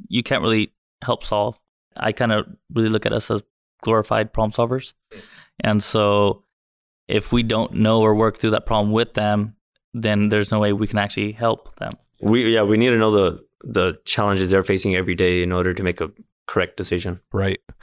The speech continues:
Speaker 3: And how do you maintain that as you grow? You know, that, that's where it gets hard. Like, it, it's easy to do if you're, like, never going to get bigger, but you guys seem pretty ambitious to me. So, like, how do you maintain that real grounded, practical knowledge,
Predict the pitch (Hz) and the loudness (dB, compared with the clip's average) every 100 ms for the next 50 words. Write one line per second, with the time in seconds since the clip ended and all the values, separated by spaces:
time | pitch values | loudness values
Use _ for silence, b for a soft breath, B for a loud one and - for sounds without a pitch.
0 | B 127 151 208 151 123 131 - 135 127 | B -2 2 4 4 4 2 2 2 2
1 | 101 107 101 95 87 101 104 85 87 - | 0 0 0 0 -2 0 2 0 -4 -4
2 | 104 107 131 123 101 120 135 131 104 104 | 0 2 0 -2 -2 0 2 0 0 -2
3 | 117 98 90 - 123 113 - 117 - 185 | 0 2 0 0 -2 -2 -4 -2 0 2
4 | 165 127 127 110 104 101 - B 104 117 | 2 2 2 2 2 0 -2 B 0 2
5 | 123 127 110 107 101 107 113 113 80 - | 2 2 2 2 0 0 0 -2 -4 -6
6 | B B - 110 143 208 147 - 139 - | B B -4 0 2 4 2 2 0 0
7 | 131 113 101 117 - 98 - 95 85 85 | 2 2 2 0 0 -2 -2 -2 -2 -2
8 | 107 98 - 135 131 117 110 107 - 110 | 0 0 0 0 2 2 2 0 -2 -2
9 | 107 95 90 - B B 104 101 123 117 | 0 0 -2 -6 B B -4 2 4 4
10 | 101 101 90 98 104 98 - 92 - 92 | 2 0 0 0 0 0 -2 -2 -4 -4
11 | 90 85 87 92 87 82 - | -4 -2 0 2 0 0 -6